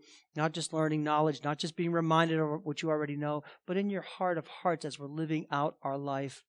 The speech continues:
in light to, in light of our faith in Jesus Christ. So, chapter five, I'm gonna read five through, uh, nineteen. No, one through nine, I'm sorry, twelve through nineteen. This is the word of the Lord.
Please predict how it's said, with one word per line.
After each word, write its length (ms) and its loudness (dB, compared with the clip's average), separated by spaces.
in 160 -6
light 240 0
to, 180 -6
in 240 -6
light 200 4
of 80 -4
our 80 -4
faith 320 -4
in 80 -10
Jesus 320 -12
Christ. 500 -10
So, 420 4
chapter 340 6
five, 520 6
I'm 140 4
gonna 180 4
read 260 2
five 360 6
through, 440 -2
uh, 260 -4
nineteen. 720 -8
No, 100 -2
one 220 0
through 200 -6
nine, 220 -6
I'm 80 -6
sorry, 280 -4
twelve 320 4
through 160 -4
nineteen. 480 -10
This 120 -6
is 60 -4
the 80 6
word 240 8
of 80 2
the 80 2
Lord. 420 2